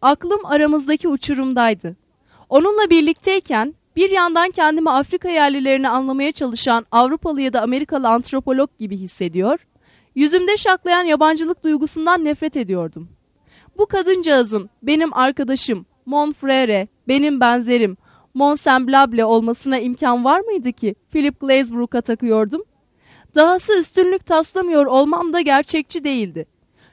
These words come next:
Çünkü ondan daha çok şey biliyordum. Hem üstün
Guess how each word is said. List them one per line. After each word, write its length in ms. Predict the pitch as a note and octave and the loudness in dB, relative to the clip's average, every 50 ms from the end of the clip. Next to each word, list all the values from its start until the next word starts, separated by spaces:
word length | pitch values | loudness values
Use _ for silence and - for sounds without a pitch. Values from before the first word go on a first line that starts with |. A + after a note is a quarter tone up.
| - | -16
Çünkü 300 | - - F#4+ G4 - G#4 | -2 -2 0 0 2 2
ondan 420 | G4 F4 F4 E4 F4 F#4 F#4+ F4+ E4 | 2 2 2 4 2 2 2 2 2
daha 160 | D#4+ E4+ F4+ | 2 0 0
çok 240 | - F4 D#4 - - | 0 -4 -4 -4 -4
şey 240 | - B3 A3 G#3+ F#3 | -4 -4 -2 -2 -4
biliyordum. 500 | F#3+ F3 F3+ E3 D#3+ D#3+ - D#3 D#3+ E3+ - _ _ _ _ _ _ _ _ _ _ _ _ _ _ _ _ _ _ _ _ | -4 -4 -4 -4 -4 -6 -10 -14 -16 -16 -20 _ _ _ _ _ _ _ _ _ _ _ _ _ _ _ _ _ _ _ _
Hem 320 | _ C4+ C4 D#4+ D4 - B3 | _ 2 2 2 2 -2 -4
üstün 420 | A3+ - - - - C#4 E4+ | -4 -4 -6 -4 -4 -4 -4